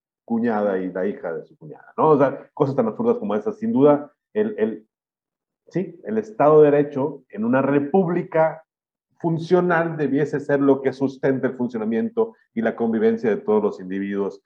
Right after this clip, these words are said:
y nadie pasaría por encima de nadie si estuviera garantizado el Estado de Derecho y que la ley se rige y que quien la administra, que es el Poder Judicial, funciona entendiendo que su función es cuidar que la ley se cumpla, punto.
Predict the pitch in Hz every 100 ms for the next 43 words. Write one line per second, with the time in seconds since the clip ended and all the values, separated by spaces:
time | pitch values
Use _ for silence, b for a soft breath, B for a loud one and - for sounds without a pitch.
0 | _ _ 117 135 139 139 135 131 - 117
1 | 120 110 107 104 117 113 107 110 98 101
2 | 101 - 117 - 143 135 131 127 120 113
3 | 113 - 117 120 98 98 - _ - 110
4 | 113 - 113 110 113 110 113 113 120 117
5 | 117 - 107 104 113 120 - 135 143 143
6 | 147 151 151 _ _ 160 185 175 170 -
7 | - 165 156 143 143 135 123 - - 107
8 | 120 131 139 220 - 120 - - 110 120
9 | - 170 185 180 208 - _ _ _ 151
10 | 139 147 135 143 151 131 131 127 117 117
11 | 123 120 123 120 113 - 110 95 - -
12 | 104 92 - - 107 85 - 110 -